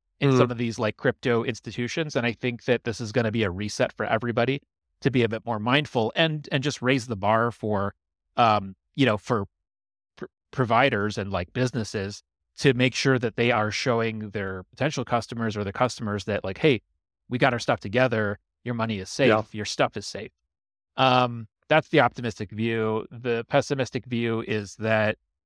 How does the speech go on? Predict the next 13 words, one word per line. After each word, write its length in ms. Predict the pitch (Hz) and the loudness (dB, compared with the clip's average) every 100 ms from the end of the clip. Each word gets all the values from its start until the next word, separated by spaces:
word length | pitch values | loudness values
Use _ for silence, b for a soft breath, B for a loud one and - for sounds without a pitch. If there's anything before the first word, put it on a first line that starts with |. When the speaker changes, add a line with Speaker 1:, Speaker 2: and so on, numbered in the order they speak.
| _ _ _ _ _ - | _ _ _ _ _ -8
Speaker 1:
yeah, 300 | 117 117 95 | 0 2 2
I 100 | 117 | 0
mean, 200 | 113 101 | 0 -2
this, 220 | 101 - | -4 -4
like, 320 | 107 98 - _ - | -2 -2 -4 _ -6
broke 240 | 107 - | -6 -4
the 80 | 110 | -2
back 240 | 107 101 - _ | -2 -2 -8 _
<laughs> 160 | _ | _
of 100 | 180 - | -2 -2
this 220 | 143 127 | -4 -2
industry 640 | 139 127 123 - 113 107 110 _ _ _ | -2 -2 -4 -4 -2 -2 -2 _ _ _
and 300 | - 120 107 | 0 0 0